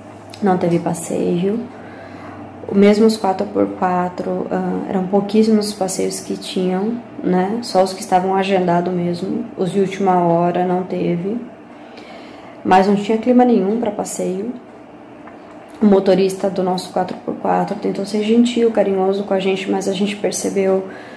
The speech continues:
que ele estava muito triste, por ele, ele era da cidade, ele estava muito triste com o ocorrido. Ah, é,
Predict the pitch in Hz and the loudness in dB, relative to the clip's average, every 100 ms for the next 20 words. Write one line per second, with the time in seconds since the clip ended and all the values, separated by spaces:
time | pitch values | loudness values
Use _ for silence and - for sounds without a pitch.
0 | - - - - 196 185 196 190 190 185 | -18 -20 -12 -6 -4 -4 -2 0 0 -2
1 | 190 - 208 226 233 - 220 196 185 190 | -4 0 2 2 0 -4 -2 0 2 2
2 | 180 - 202 190 185 202 202 185 175 185 | 2 2 4 4 4 4 2 -2 -4 -4
3 | 180 175 175 185 196 208 208 - - - | -2 -2 -2 -4 -6 -6 -8 -16 -20 -20
4 | - - - 175 180 180 180 202 202 202 | -20 -20 -6 -4 0 2 2 2 2 0
5 | - - 180 185 180 190 196 190 214 240 | 0 -2 -2 0 -2 0 0 2 2 2
6 | 240 - - - - - - - - - | -2 -8 -18 -20 -20 -20 -20 -20 -20 -16
7 | - 185 185 185 - - - - - - | -6 -2 -2 -2 -4 -4 -4 -6 -8 -12
8 | - - 190 185 | -4 0 0 0